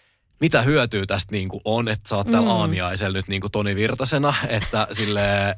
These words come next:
Speaker 1: ää, mitä jos vaan niinku näyteltäis tää vitun
Speaker 2: Niin.
Speaker 1: elokuva. Mut sit kun mä näin sen koko leffan ja sen, miten saumaton se oikeesti on, se sen roolityö niinku
Speaker 2: Mm.
Speaker 1: läpi sen koko jutun, niin kyllä mä sit tajusin, että okei,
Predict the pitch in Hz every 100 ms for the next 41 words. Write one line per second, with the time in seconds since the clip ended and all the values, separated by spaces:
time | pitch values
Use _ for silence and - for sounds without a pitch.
0 | - 104 101 101 101 98 104 107 156 180
1 | 180 139 117 104 104 98 92 90 92 -
2 | 92 90 - 208 104 101 - 117 127 175
3 | 156 151 185 175 131 131 123 160 - 120
4 | 143 147 - 107 101 113 120 127 127 107
5 | 95 - - - - 147 135 117 107 101
6 | 98 107 123 117 101 95 101 101 98 95
7 | 104 98 110 98 95 95 92 92 98 92
8 | 87 113 110 95 98 92 101 95 98 98
9 | - 87 90 98 95 107 104 110 101 95
10 | 98 98 104 113 98